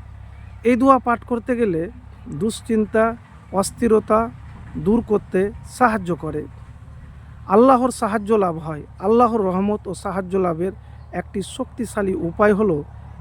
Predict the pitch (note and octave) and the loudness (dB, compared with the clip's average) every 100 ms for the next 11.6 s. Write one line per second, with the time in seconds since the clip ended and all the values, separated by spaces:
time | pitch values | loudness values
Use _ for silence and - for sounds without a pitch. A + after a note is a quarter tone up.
0 | - E3+ F3 D3 G#3+ F3+ F3 - F3 D#3+ | -4 0 2 4 4 4 2 -4 -4 -4
1 | - D#3 D3+ - - - - - - - | -6 -8 -8 -10 -12 -14 -14 -16 -16 -16
2 | - - - - F3+ A3 A#3 G#3+ A#3 A#3 | -16 -16 -14 -2 4 6 6 4 0 4
3 | A3+ G3+ A3+ C4+ - - - G#3+ G#3 G3 | 4 4 0 -2 -8 -18 -6 0 4 4
4 | F#3+ F#3+ F#3+ F#3 F3+ F3+ - D3+ E3 G3 | 4 2 2 0 0 -2 -4 -4 -2 -2
5 | D3+ - - - - - - G3 A#3 A3 | -2 -8 -12 -14 -14 -14 -4 4 4 6
6 | A3+ G#3+ G3+ - F3+ - - - F#3 G3 | 4 4 0 -2 -2 -2 -12 0 2 2
7 | - E3 - D3+ C#3+ - - - - - | 0 -4 -2 -4 -4 -8 -12 -12 -14 -8
8 | - G3+ G#3+ A3 B3 - - G3+ A3 B3+ | 2 2 8 8 8 4 -6 -2 0 2
9 | A#3+ - F#3+ G3+ F#3+ D3+ E3+ - D#3+ A2+ | 0 -2 -4 -2 -2 -4 -6 -6 -10 -10
10 | - - - - - - - - - F3+ | -14 -16 -16 -14 -14 -14 -14 -12 -10 -2
11 | A3+ A#3+ A#3 A3+ G#3 | 2 6 6 4 2